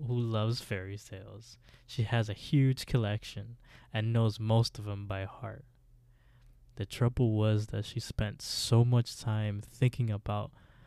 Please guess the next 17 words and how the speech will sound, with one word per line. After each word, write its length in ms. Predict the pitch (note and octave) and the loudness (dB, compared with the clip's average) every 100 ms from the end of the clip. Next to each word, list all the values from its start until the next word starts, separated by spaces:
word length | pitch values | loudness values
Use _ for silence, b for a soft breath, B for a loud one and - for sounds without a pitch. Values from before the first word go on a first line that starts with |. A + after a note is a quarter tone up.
| b | b
the 80 | G#2+ | -4
world 380 | G2+ A2 A#2 A2+ | 4 6 6 4
of 180 | G2 A2+ | 0 -2
make-believe, 960 | G#2+ G#2+ - G#2 G2+ G2+ F#2+ G2 - - - - | 0 0 0 0 0 -2 -4 -8 -14 -20 -20 -20
she 140 | - - | -18 -12
started 340 | - G#2+ G#2 | -2 0 0
to 100 | - | -2
forget 400 | A2 G#2+ G2+ G#2 - | -4 -4 -2 -2 -2
the 80 | |
difference 460 | G#2+ A2+ - A2 G#2 | -2 -2 -2 -4 -6
between 300 | - - G#2 | -10 -8 -8
reality 720 | G2 G2 G2 G#2 A2 A#2+ C3+ - _ _ - _ | -6 -6 -4 -2 0 0 -2 -8 _ _ -20 _
and 140 | A#2 G#2 | -2 -2
imagination. 800 | G2+ G2+ - G2+ G#2+ - C#3+ B2 _ _ - - - - b b b | -2 -4 -6 -10 -12 -14 -14 -14 _ _ -20 -20 -20 -20 b b b
When 220 | A2 G2+ | -4 -2
that 180 | G#2 C#3 | 2 4
happens, 720 | A#2+ G2+ - G#2+ B2 B2 - | 4 0 -4 -10 -10 -14 -16